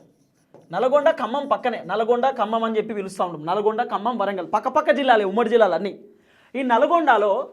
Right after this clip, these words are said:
ఇద్దరు మంత్రులు ఉన్నారు ఇప్పుడు, ఒక ఆయన కోమటిరెడ్డి వెంకటరెడ్డి, కోమటిరెడ్డి ఒక ఆయనే, తర్వాత ఇంకొక ఆయన వచ్చేసి ఆయన పేరేంది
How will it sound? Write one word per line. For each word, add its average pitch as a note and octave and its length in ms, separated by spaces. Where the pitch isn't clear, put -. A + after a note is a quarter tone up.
ఇద్దరు A#3+ 260
మంత్రులు B3 220
ఉన్నారు G3 140
ఇప్పుడు, - 220
ఒక F#3 140
ఆయన A#3 220
కోమటిరెడ్డి A#3+ 640
వెంకటరెడ్డి, F#3 500
కోమటిరెడ్డి B3 500
ఒక G#3 140
ఆయనే, F3 240
తర్వాత B3+ 320
ఇంకొక C4 400
ఆయన C#4+ 180
వచ్చేసి B3+ 340
ఆయన G#3 120
పేరేంది B3 320